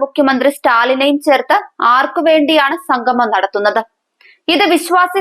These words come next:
സമൂഹം തിരിച്ചറിയുമെന്നും ശോഭാ സുരേന്ദ്രൻ പറഞ്ഞു.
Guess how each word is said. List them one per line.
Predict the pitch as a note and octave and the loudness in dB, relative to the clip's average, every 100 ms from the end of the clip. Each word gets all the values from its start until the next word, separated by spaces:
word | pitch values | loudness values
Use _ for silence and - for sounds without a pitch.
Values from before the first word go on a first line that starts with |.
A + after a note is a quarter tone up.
| F#4 | 0
സമൂഹം | E4+ E4+ E4 E4+ D4+ | 0 2 2 0 0
തിരിച്ചറിയുമെന്നും | C#4+ C#4+ E4 D#4+ C#4+ C#4 D#4+ - | -2 0 0 2 2 2 0 0
ശോഭാ | C4 A#3+ C4+ C#4 | 0 0 0 0
സുരേന്ദ്രൻ | B3+ G#3+ G#3 G#3 G3 G#3+ | 0 0 0 -4 -2 -2
പറഞ്ഞു. | G#3 A3 | -2 -2